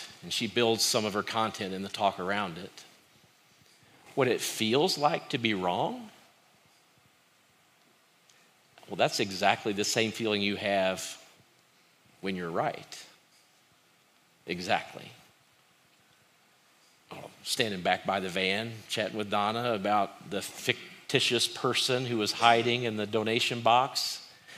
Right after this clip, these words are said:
I know what it felt like. I was sure.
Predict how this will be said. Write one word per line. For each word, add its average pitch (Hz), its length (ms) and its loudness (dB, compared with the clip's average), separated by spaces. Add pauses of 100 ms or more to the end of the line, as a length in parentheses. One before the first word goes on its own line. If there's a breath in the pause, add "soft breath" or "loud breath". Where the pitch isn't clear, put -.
(680 loud breath)
I 135 160 2
know 160 160 8
what 110 160 6
it 95 100 -2
felt - 300 0
like. 110 320 2
I 117 160 10
was 101 320 0
sure. 135 520 4